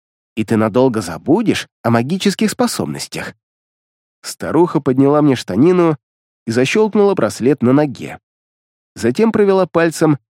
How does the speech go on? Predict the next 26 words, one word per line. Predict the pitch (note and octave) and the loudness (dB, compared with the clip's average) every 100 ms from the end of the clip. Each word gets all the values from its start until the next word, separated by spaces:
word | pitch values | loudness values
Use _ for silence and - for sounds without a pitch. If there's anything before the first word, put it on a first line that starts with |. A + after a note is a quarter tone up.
| - | -6
по | C3 | 0
тому | C3 G#2+ | 2 2
месту, | C3+ A#3 - F#2 C#2+ _ _ _ | 2 0 -2 -10 -12 _ _ _
где | A#2+ B2+ | -2 2
металл | C3+ C#3+ A3+ | 2 2 -2
соединялся. | G#3+ G#3+ A3 F#3+ F2+ D2+ - C2 - _ _ _ _ | 0 0 2 2 0 -6 -12 -12 -16 _ _ _ _
Линия | - D3 F3 C#3+ | 0 2 4 2
соприкосновения | C3 A2+ A#2+ A2 F2 C#3+ A#3 B2+ C#2+ - _ _ | 0 -4 -4 -6 -2 0 2 0 -2 -14 _ _
ярко | D#3+ - G#3 | -2 0 0
засветилась, | C#3 B2 A#2+ B2+ A#3 A3+ - - _ - | -2 -2 -4 -2 0 0 -2 -10 _ -10
а | B2 | -2
когда | C3+ C3+ B2+ | 0 2 0
свет | - C3+ - | 0 -2 -2
погас, | F2+ F#2 F#3 G3 - _ | -6 -2 -2 -2 -10 _
я | G#2 C3+ | -2 0
увидел, | F#3+ A3+ A3+ | 0 0 0
что | - | 0
браслет | F3+ C#3+ E3 F#3 - | 0 0 2 0 0
стал | - C#3 C#3+ _ _ | 0 0 0 _ _
цельным. | - - A#2+ E2+ D2+ B1+ _ _ _ _ _ _ - | -6 -2 0 -2 -6 -12 _ _ _ _ _ _ -8
Теперь | - A#2 C#3+ | -4 0 2
его | A#2+ G#2+ | 2 0
не | G2 | -2
снять | - D#3+ G3+ - | 0 2 0 -2
просто | B2+ - E3+ | -4 -2 -2
так. | A#2+ D2 | -4 -6